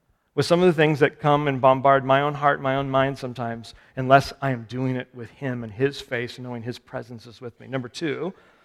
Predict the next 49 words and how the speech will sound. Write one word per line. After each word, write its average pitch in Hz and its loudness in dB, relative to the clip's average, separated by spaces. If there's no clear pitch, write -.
then 233 10
you 247 8
have 208 8
to 180 8
ask 202 6
yourself 170 8
and 202 8
God 170 10
questions. 208 2
You 202 10
notice 220 12
he, 165 0
he 185 4
put 226 8
it 226 4
there 190 10
in 165 6
Psalm 185 6
forty-two, 196 8
and 151 4
we 143 -2
shouldn't 196 4
just 131 2
bounce 185 8
right 165 10
over 190 10
it. - 10
It's 135 2
pretty 214 8
important. 170 8
Verse 180 6
five, 175 10
"Why, 214 12
my 202 8
soul, 208 8
are 180 12
you 196 6
downcast? 202 8
Why 233 10
so 254 10
disturbed 240 8
within 254 10
me?" 202 10
You 202 8
know 254 12
what 233 12
I 208 10
found 220 10
is 180 10